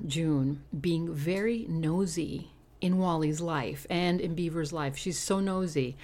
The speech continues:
Like, it kind of bothers me a little bit, but then I th-, stop and I say, "You know what? If she wasn't nosy,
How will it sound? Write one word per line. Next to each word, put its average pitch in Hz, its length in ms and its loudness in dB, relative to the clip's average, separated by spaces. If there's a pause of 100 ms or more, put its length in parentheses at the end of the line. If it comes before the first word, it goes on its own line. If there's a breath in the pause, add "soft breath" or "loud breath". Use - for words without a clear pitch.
(320 loud breath)
Like, 170 200 2
it - 120 2
kind 262 240 2
of 214 120 2
bothers 190 480 2
me 190 120 0
a 185 40 -2
little 185 220 0
bit, 190 180 -2
but 180 120 -2
then 202 120 -4
I 196 100 -4
th-, - 180 -14
stop 202 440 -2
and 180 80 0
I 175 120 -4
say, 165 320 -6 (160 loud breath)
"You 190 140 -2
know 170 120 0
what? 160 400 -4 (800)
If 202 140 4
she - 180 0
wasn't 160 500 0
nosy, 247 640 0